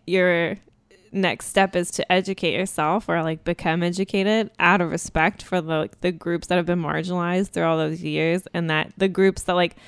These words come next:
those specific words have been used against for so long, like,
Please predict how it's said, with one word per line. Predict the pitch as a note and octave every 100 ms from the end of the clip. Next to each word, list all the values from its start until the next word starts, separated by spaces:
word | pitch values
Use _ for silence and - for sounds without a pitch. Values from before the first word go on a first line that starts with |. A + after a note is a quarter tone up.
| - -
those | G3+ G3+ F#3+
specific | - G3 F#3 F3+
words | F3 F3+ G3+
have | F3+
been | F3
used | E3+ D#3+ -
against | - - - E3 G#3 B3+ - - _
for | A3
so | A3+ A3+
long, | A3 G#3 G#3+ A3
like, | F#3 D#3 D3